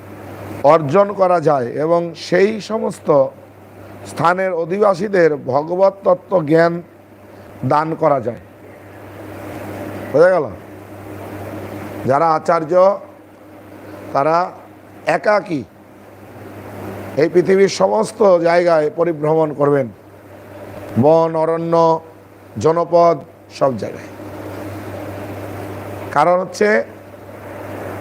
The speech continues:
তাদের মনোবলকে বৃদ্ধি করবে এবং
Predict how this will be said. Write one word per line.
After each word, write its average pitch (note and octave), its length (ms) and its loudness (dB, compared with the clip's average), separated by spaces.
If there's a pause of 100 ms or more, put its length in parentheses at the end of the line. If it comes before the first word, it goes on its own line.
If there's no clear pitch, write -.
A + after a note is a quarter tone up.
(420)
তাদের E3+ 400 4 (1200)
মনোবলকে G3 580 6
বৃদ্ধি D3 320 0
করবে B2 300 -2 (1160)
এবং F#3 440 4